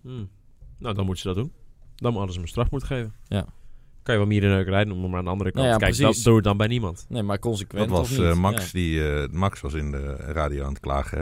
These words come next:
Speaker 3: hè? "Bottas rijdt zo langzaam."
Speaker 2: Ja, ja. Ja, hij zat echt in ze, ze zaten met z'n drieën echt tegen elkaar aan toen ze binnenkwamen.
Speaker 1: Ja, tuurlijk, logisch.
Speaker 2: Lo-, volkomen logisch. Maar dat komt ook omdat Bottas dat gat laat vallen.
Speaker 1: Ja.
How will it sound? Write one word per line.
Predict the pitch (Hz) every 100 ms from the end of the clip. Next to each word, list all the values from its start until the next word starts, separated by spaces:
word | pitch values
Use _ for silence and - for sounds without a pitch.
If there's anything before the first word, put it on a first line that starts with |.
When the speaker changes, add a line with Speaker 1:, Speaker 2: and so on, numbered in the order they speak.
| 110
Speaker 3:
hè? | 104 78
"Bottas | 76 80 71
rijdt | 73 71
zo | 69
langzaam." | 67 71 - 78 - - -
Speaker 2:
Ja, | 120
ja. | 104 87 85 - -
Ja, | 87 90
hij | 92
zat | 113 113
echt | -
in | 110
ze, | 117 107 110
ze | 117
zaten | 127 120
met | 123
z'n | 120
drieën | 117 127 98
echt | 98 98 -
tegen | - 127 113 113
elkaar | 120 120 123
aan | 123
toen | 110 95
ze | 90
binnenkwamen. | 95 90 90 87 101
Speaker 1:
Ja, | 127
tuurlijk, | - 131 92
logisch. | 101 110 123 - - -
Speaker 2:
Lo-, | 95 - - _
volkomen | - - 90 113 143
logisch. | 110 95 90 87 -
Maar | 98 101
dat | 101
komt | 110 120
ook | 117
omdat | 101 92
Bottas | 92 95 98
dat | 98 92
gat | 117
laat | 98 90
vallen. | - - 110
Speaker 1:
Ja. | 113